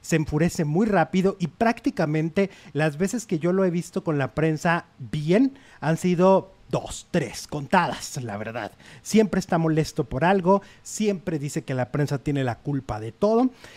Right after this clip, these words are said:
Y en esta ocasión estaban en las cien representaciones de la obra de teatro que está haciendo con la Queen,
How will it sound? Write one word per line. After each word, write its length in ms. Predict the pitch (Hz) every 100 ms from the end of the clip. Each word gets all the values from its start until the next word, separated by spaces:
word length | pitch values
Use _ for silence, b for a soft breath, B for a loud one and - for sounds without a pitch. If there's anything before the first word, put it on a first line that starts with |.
| B
Y 80 | 190
en 80 |
esta 180 | 254 330
ocasión 540 | 311 294 - 233 226 233
estaban 440 | 165 - 202 233
en 100 | 233
las 140 | 190 170
cien 240 | 202 196
representaciones 840 | 185 - 196 214 202 196 180 175
de 60 | 175
la 120 | 143
obra 180 | 139 180
de 60 |
teatro 300 | 180 151 170
que 80 | -
está 140 | 139 147
haciendo 360 | 160 165 170
con 240 | 170 170 170
la 220 | 170 -
Queen, 320 | 240 233 190